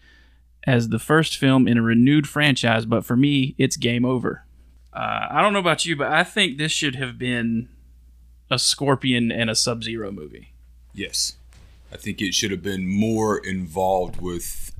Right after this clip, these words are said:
Speaker 2: the two characters.
Speaker 1: Yeah.
Speaker 2: Not, I think it should have been, like, where they originally came from,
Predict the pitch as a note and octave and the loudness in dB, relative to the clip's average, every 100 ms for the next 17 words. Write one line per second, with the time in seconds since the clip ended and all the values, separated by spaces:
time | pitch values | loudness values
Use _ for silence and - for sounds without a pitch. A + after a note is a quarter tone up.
0 | - F2+ E2+ G#2 F#2 - F#2 E2+ - F2 | -8 -6 -4 -4 -6 -6 -6 -8 -12 -12
1 | E2 - G#2+ A#2 F#2+ F2+ F2 - _ - | -10 -2 0 0 -2 -4 -8 -12 _ -20
2 | - - - - F#2+ B2 A2 G#2 A#2 G2+ | -20 -20 -20 -10 -4 -2 -2 -2 -2 -2
3 | G#2+ G#2 G2+ G2+ F#2 F#2 - - _ - | -2 -2 -2 -2 -2 -4 -10 -20 _ -20
4 | _ - - - G2+ A#2+ B2 A2 G#2 G#2 | _ -20 -12 -6 0 2 2 2 0 0
5 | - G2+ A#2 G#2+ G#2+ G#2 B2 B2 A#2+ - | -4 -2 -2 0 -2 -2 -2 -2 -2 -2
6 | C3 B2+ B2 A#2+ A#2 A2 | -2 0 0 0 0 -4